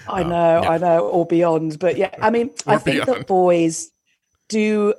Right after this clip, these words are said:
Speaker 1: are, it's hard, you know, you shouldn't generalize, but they can be very, like, close to their mums. Like, uh, you know, we,
Speaker 2: Mm-hmm.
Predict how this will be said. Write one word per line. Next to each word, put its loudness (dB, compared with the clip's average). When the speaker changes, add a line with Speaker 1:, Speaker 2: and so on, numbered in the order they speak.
Speaker 1:
are, 2
it's 0
hard, -2
you -4
know, 0
you 2
shouldn't -2
generalize, 2
but -8
they 2
can 0
be -2
very, 2
like, -2
close 0
to -20
their 0
mums. -4
Like, -8
uh, -8
you -4
know, 0
we, -2
Speaker 2:
Mm-hmm. -10